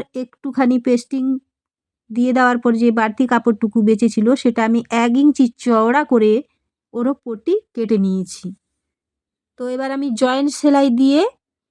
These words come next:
উল্টো দিক থেকে দুটো ভাঁজ দিয়ে আমি গোল শেপটার ওপর ঘুরিয়ে ঘুরিয়ে প্রথমে একটা সেলাই দিয়ে নেব। সেলাই দিয়ে নিয়েছি। এরপর আমি কুচি কুচি করে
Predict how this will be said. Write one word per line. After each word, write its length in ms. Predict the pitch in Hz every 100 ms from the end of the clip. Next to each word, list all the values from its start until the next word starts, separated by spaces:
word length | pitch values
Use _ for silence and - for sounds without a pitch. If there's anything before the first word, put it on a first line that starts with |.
| _ _ _ _ _ 262
উল্টো 280 | 277 320 302
দিক 180 | 285 254
থেকে 300 | 269 240 262 330 370 226
দুটো 220 | 240 294 254
ভাঁজ 340 | 214 254 269 -
দিয়ে 280 | 226 220 247
আমি 240 | 240 226 302 508 _ _ _ _ _ _ _ _ 220
গোল 280 | 214 254 262
শেপটার 420 | - 247 254 233
ওপর 220 | 226 262 247
ঘুরিয়ে 460 | 208 247 269 277 240
ঘুরিয়ে 380 | 208 220 285 523 - _ _ -
প্রথমে 360 | 226 233 247 240
একটা 200 | 226 311
সেলাই 360 | - 254 233 226
দিয়ে 220 | 208 220
নেব। 180 | 214 220 285
সেলাই 400 | 302 - 226 226
দিয়ে 320 | 202 208 240 269
নিয়েছি। 520 | 247 226 226 - 285 339 _ _ _ _
এরপর 360 | 240 254 269 285
আমি 200 | 254 247 269 -
কুচি 300 | 320 320 311
কুচি 280 | 262 240 240
করে 280 | 214 220